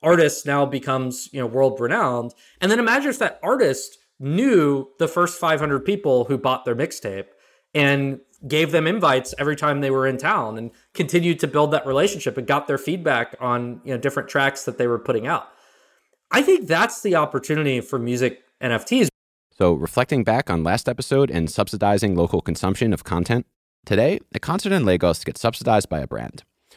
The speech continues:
Speaker 2: Tomorrow, perhaps an emerging musician throws a free concert, and everyone in attendance gets an N F T for their support.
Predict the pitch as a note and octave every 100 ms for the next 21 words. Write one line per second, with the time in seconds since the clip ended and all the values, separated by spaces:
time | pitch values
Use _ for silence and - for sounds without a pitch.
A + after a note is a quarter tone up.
0 | _ - A2+ F#3+ F#2+ E2 - _ _ -
1 | D3 G3+ G3+ C3 A#2 E3+ G3+ A2+ F2+ -
2 | E2+ - D2 - F3+ F#3 D2+ C#2+ B1 -
3 | _ _ _ G2+ C#3 G3 E3 G2+ - A#2
4 | B2 A#2 - F#2 - C3 F#3 - G2+ F#2+
5 | - E2+ D2+ - - G#1